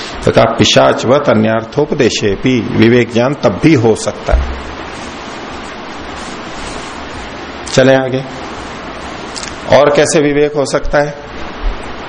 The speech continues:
तो ऐसे ये मन में आता होगा ना कि विवेक तो साधु संतों को ही होता है, ठीक है, ऐसा भाव रहता है। साधु संत मतलब जिन्होंने घर को छोड़ दिया है,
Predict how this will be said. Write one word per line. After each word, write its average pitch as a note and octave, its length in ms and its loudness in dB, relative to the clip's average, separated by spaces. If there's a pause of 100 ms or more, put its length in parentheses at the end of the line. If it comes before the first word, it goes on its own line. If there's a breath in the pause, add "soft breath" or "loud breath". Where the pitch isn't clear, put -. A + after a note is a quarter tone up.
(1500)
तो G#2+ 80 2
ऐसे G#2 180 4
ये B2 160 6
मन B2 220 2
में C#3 120 2
आता C3 240 0
होगा C#3+ 240 2
ना D3+ 120 0
कि C#3+ 140 0
विवेक B2+ 500 2
तो B2+ 120 2
साधु A#2 300 2
संतों B2 380 0
को C3 100 0
ही A#2+ 100 4
होता B2 340 -2
है, C#3+ 80 -6 (2500)
ठीक C3+ 200 4
है, E3+ 140 4 (800)
ऐसा D3 260 4 (400)
भाव B2+ 220 6
रहता D3+ 360 2
है। - 320 -6 (360)
साधु A#2+ 340 4
संत D3+ 280 4
मतलब D3+ 220 2
जिन्होंने D#3 340 2
घर B2+ 160 2
को D#3+ 140 0
छोड़ B2 260 0
दिया G#2+ 200 0
है, - 60 -6